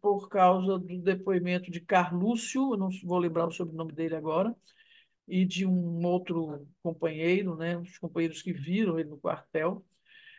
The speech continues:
E quando, quando Zé Carlos Mata Machado falou, "Avise que eu sou José Carlos, eu tô morrendo e tal", mal, mas já morrendo, aparentemente Gildo já estava morto na,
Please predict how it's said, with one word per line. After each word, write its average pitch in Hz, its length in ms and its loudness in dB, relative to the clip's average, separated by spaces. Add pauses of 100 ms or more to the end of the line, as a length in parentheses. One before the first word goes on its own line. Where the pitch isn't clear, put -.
(200)
E 185 120 -4
quando, 202 680 4 (120)
quando 196 200 4
Zé 196 140 6
Carlos 196 300 6
Mata 185 220 2
Machado 180 440 2
falou, 196 600 4
"Avise 180 420 -2
que - 60 -4
eu 175 80 -2
sou 185 220 -2
José 165 240 -2
Carlos, 170 380 2
eu 156 100 -8
tô 165 100 -6
morrendo 165 400 -4
e 143 80 -16
tal", 170 300 -4 (120)
mal, 180 380 4
mas 160 240 -6
já 170 240 -2
morrendo, 170 500 -4 (520)
aparentemente 208 1800 2
Gildo 196 440 0
já 196 200 2
estava 180 480 2
morto 165 540 -6
na, 156 380 -8